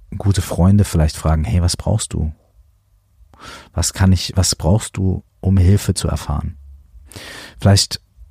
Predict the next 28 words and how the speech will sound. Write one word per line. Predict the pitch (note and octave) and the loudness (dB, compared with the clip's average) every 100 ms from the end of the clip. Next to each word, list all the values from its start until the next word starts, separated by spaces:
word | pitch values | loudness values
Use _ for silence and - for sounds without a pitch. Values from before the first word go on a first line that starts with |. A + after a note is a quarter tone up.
| - | -2
können | G2 G2 | 4 4
wir | |
diese | F2+ F2+ | 6 4
Frage, | F2 - F#2 F#2 | 2 4 4 4
die | F2 E2+ | 4 4
wir | E2 E2 D#2 | 6 4 6
Menschen, | E2+ F#2 - | 4 4 4
die | F2 | 2
wir | E2+ E2 | 4 2
lieben, | F#2 A2+ G2+ B2 - - _ _ _ _ - - - - - - - | 2 2 2 0 -4 -18 _ _ _ _ -20 -20 -20 -20 -20 -16 -2
auch | - | 2
mal | E2+ | 4
uns | F2 F#2+ | 4 4
selbst | F#2+ - | 2 2
stellen. | D2+ D2+ C#2+ - _ - - - _ _ _ _ | 4 4 4 -2 _ -20 -20 -20 _ _ _ _
„Was | - | -10
brauchen | - F2 | 0 4
wir | F2 | 6
denn | D#2 - | 4 4
eigentlich? | D2+ D2+ D2+ - _ _ _ _ - | 2 2 0 -6 _ _ _ _ -4
Was | D#2 | -2
ist | D#2+ | 2
das | E2 | 0
unerfüllte | - E2 D#2 D#2+ C#2+ | 2 2 4 0 0
Bedürfnis?“ | D2 D#2 - D2+ - - _ _ _ _ _ _ _ _ _ _ - - - - - - - - - _ _ _ _ _ _ _ _ | 2 2 2 -2 -2 -10 _ _ _ _ _ _ _ _ _ _ -20 -16 -16 -16 -20 -20 -20 -20 -20 _ _ _ _ _ _ _ _
Und | - E2+ | 2 2
von | - D#2+ | 4 4
da, | F2 G2 - | 6 6 4